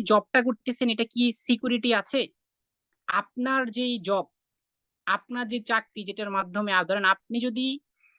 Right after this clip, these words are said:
আহ, চাকরি করে থাকেন, চাকরি যদি আপনার ইনকাম সোর্সের একমাত্র মাধ্যম হয়ে থাকে, আপনি গরিব হইতে একটু বাকি আছেন। আপনার, আপনার চাকরিটা চলে যাবে আর আপনি গরিব হয়ে যাবেন।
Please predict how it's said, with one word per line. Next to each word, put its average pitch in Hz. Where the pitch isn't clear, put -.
আহ, 190
চাকরি 247
করে 240
থাকেন, 220
চাকরি 214
যদি 240
আপনার 220
ইনকাম 214
সোর্সের 220
একমাত্র 220
মাধ্যম 196
হয়ে 208
থাকে, 185
আপনি 180
গরিব 202
হইতে 226
একটু -
বাকি 208
আছেন। 175
আপনার, 185
আপনার 226
চাকরিটা 233
চলে 262
যাবে 247
আর 220
আপনি 208
গরিব 180
হয়ে 190
যাবেন। 143